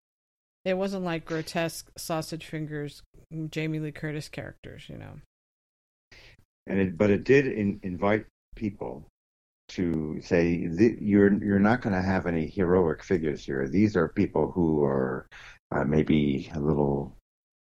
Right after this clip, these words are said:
Speaker 2: uh, oblivious to conventional morality in the thirties. Maybe they're angry about the, about the depression, which is brought about by the, the markets and, and people with, you know,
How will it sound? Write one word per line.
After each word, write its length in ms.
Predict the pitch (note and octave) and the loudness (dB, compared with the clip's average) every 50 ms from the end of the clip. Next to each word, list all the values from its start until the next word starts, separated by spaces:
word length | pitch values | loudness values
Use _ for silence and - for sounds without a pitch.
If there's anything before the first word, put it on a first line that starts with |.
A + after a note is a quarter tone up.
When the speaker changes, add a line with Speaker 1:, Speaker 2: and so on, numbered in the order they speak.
| _ _ _ _ | _ _ _ _
Speaker 2:
uh, 300 | - - C2+ C2 C2 C2 - - | -2 0 2 2 2 2 2 2
oblivious 720 | F2+ F2 E2+ A#2 C3 B2+ D#3+ E3+ E3+ E3 - - - - | 4 6 8 8 8 8 8 8 6 4 2 -4 -14 -14
to 180 | - - G#2+ F2+ | -4 -2 -2 0
conventional 540 | E2 - G2+ E2+ F2 G2 F#2 E2+ - G#2 F#2+ | 0 0 -2 0 2 2 0 0 -2 -4 -2
morality 480 | F2+ E2+ E2 E2+ F2 F2 F#2 F#2+ F#2+ | -2 -2 -2 0 0 0 0 0 0
in 100 | G2+ F#2+ | -2 -2
the 80 | F2 D#2+ | -4 -6
thirties. 380 | - - G#2 F#2+ F#2+ G#2 G2+ G2 | -6 -6 -4 -4 -4 -4 -4 -2
Maybe 240 | F#2+ E2+ D#2+ E2+ | -2 -2 0 0
they're 260 | D#2+ D#2 D#2 D#2 - - | 0 0 0 -2 -2 -2
angry 540 | E2 F2 F#2 F#2 - F2+ F2+ F#2 F#2+ F#2 | 0 0 2 2 2 4 4 4 4 4
about 360 | F2 E2 D2+ D2+ D2 D2 D2 - _ | 2 2 0 0 -2 -2 -4 -6 _
the, 280 | - D2+ C#2+ C2+ C2+ B1 - _ - - - - - _ | -2 -2 -2 -2 -4 -8 -10 _ -20 -20 -20 -20 -18 _
about 220 | - - D2+ D#2+ E2 | -2 0 2 2 2
the 140 | - - | -2 -4
depression, 580 | D2 - - - F#2+ F#2 F2 - - G2 F#2 E2+ | -4 -6 -2 2 2 2 2 0 -2 -6 -4 -4
which 160 | D#2 - - | -6 -8 -14
is 60 | C#2 | -18
brought 260 | B1+ - E2 D#2 D2 C#2+ | -8 -2 0 0 2 2
about 340 | C2+ C2+ C#2 C2+ C#2 - | 0 0 0 0 -2 -2
by 360 | - C#2 C#2 C2+ B1+ B1+ - - _ _ _ _ _ _ _ - - _ - | -4 -4 -4 -4 -4 -6 -8 -12 _ _ _ _ _ _ _ -20 -20 _ -10
the, 260 | D2+ C#2 C2+ C2 B1+ A1+ | -6 -4 -4 -4 -4 -6
the 60 | A#1+ | -4
markets 580 | C2 C#2 D2 D2+ D#2 - E2+ D#2+ - - - - | 0 2 2 2 2 2 0 -2 -2 -4 -10 -8
and, 220 | C2+ A#1+ A#1+ B1+ A#1 | -8 -6 -6 -6 -6
and 220 | B1 C2+ C2+ - | -4 -6 -6 -4
people 360 | - F2+ E2 - C#2+ C#2 C2+ | -2 -2 0 2 2 2 2
with, 360 | C2+ C#2 C2+ - - - - - _ _ _ _ | 0 -2 -2 -4 -8 -18 -20 -20 _ _ _ _
you 60 | - F2 | 0 2
know, 200 | D#2 C#2 C2+ - | 2 0 -2 -6